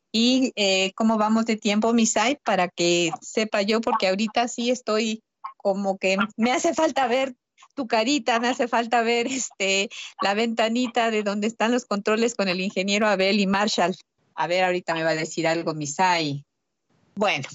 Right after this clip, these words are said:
perfecto. O sea, amigos, y pues, eh, también le vamos a dar la palabra a nuestra querida Marisa, que es la esposa de Adolfo, una compañera, una guerrera, porque yo los he visto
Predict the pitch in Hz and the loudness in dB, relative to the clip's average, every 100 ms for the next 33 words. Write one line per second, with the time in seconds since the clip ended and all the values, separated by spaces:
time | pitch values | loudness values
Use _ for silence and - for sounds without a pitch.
0 | - 175 - 165 - - - - - - | -4 -4 -2 -6 -8 -14 -12 -14 -14 -18
1 | _ _ _ 247 262 302 277 277 285 294 | _ _ _ -4 -2 2 4 4 4 4
2 | 330 - 294 226 262 247 254 - - 226 | 2 0 -2 2 2 2 0 -4 -2 0
3 | 220 - 254 254 339 370 349 370 - 240 | 0 0 0 2 2 0 -2 -4 0 2
4 | 220 233 226 170 165 170 180 175 165 180 | 2 0 -2 -2 0 2 2 0 -2 -4
5 | - 160 165 160 175 175 156 135 175 180 | -4 -6 -6 -4 -2 -2 0 -2 -2 -4
6 | - 135 - _ _ _ 190 196 185 - | -4 -6 -8 _ _ _ -4 -2 -2 -2
7 | 175 - 175 165 147 175 196 214 175 185 | -4 0 0 0 0 2 2 0 -2 -2
8 | 185 180 185 151 151 175 180 170 170 160 | -2 -4 -4 -4 -2 0 0 0 0 -2
9 | 143 135 156 175 160 147 - - _ _ | -2 0 0 2 0 -2 -8 -20 _ _
10 | _ 185 180 - - 180 196 202 - 190 | _ 0 0 -2 -4 0 0 0 0 -2
11 | 185 196 - 202 202 214 | -2 -4 -4 0 2 0